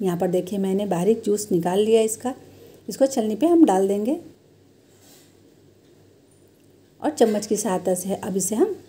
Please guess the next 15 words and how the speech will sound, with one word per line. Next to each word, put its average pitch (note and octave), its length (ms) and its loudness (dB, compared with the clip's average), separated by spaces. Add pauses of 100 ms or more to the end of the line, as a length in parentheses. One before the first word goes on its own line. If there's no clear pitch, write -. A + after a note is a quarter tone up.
(580)
इस A#3 180 -10
तरह G#3+ 120 -2
से G#3+ 140 -2
घुमा F#3+ 500 -4
देंगे, A3+ 320 -2 (420)
ताकि G3+ 220 -4
सारे A#3+ 300 6
जूस G#3+ 260 -2
हमारे G3 260 -2
बाउल F3+ 240 0
में G3 120 -2
निकल G3 280 0
जाएं C#4+ 220 2 (500)
और C4 280 -2 (560)
बीज G#3+ 440 -2